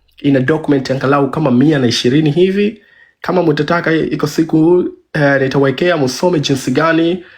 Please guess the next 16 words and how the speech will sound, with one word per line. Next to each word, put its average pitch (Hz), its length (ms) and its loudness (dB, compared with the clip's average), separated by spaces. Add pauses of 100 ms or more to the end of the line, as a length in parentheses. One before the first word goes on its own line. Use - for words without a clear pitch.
(280)
eh, 135 200 0
maisha 170 640 0
ya 151 200 2
kijamii 147 560 2
yanaathiriwa 143 960 0
na 139 80 0
uongozi 127 500 2
mbaya 156 720 0
wa 120 100 -4
taifa 104 300 -6
letu. 95 300 -4 (800)
Naomba 143 300 0
s-, - 400 -14
tena 160 260 0
kurejea 127 420 0
kwamba 120 540 -2